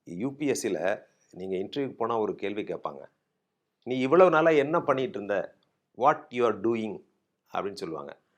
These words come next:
"நான் இந்த சிவில் சர்வீஸ்க்காகவே படிச்சிட்டு இருந்தேன்" அப்படின்னு சொன்னா அது ஒரு கொஞ்சம் மைனஸ் பாயிண்ட் மாதிரி தான். "நான் வந்து வேலையும் பார்த்துட்டு இருக்கேன்" அப்படிங்கிற ஒரு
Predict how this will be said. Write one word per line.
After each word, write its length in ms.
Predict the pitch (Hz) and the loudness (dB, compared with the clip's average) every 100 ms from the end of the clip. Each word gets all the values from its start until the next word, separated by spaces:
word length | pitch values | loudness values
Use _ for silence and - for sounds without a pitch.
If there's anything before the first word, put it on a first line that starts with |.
| _ _ - | _ _ 2
"நான் 180 | 131 | 4
இந்த 120 | 135 117 | 4 0
சிவில் 300 | 151 180 175 | 0 0 0
சர்வீஸ்க்காகவே 520 | 160 156 170 151 160 156 | 0 2 4 6 4 4
படிச்சிட்டு 320 | 127 127 131 | 2 2 0
இருந்தேன்" 220 | 127 131 117 | 0 0 0
அப்படின்னு 240 | 113 107 | -2 -6
சொன்னா 140 | 113 131 | -2 0
அது 140 | 120 | 2
ஒரு 100 | 107 | 0
கொஞ்சம் 200 | 107 104 | -2 -2
மைனஸ் 260 | 120 135 135 | -2 -2 -4
பாயிண்ட் 200 | 113 98 | -4 -2
மாதிரி 200 | 90 87 | -4 -4
தான். 100 | 78 - _ | -8 -10 _
"நான் 140 | 104 | 0
வந்து 180 | 110 135 | 2 4
வேலையும் 400 | 117 143 170 160 | 6 8 8 4
பார்த்துட்டு 340 | 127 131 123 107 | 2 2 0 -4
இருக்கேன்" 300 | 107 110 92 - _ _ _ _ _ _ - | 0 2 0 -6 _ _ _ _ _ _ -4
அப்படிங்கிற 480 | 101 101 131 117 107 | -2 -2 0 2 2
ஒரு 180 | 101 | 2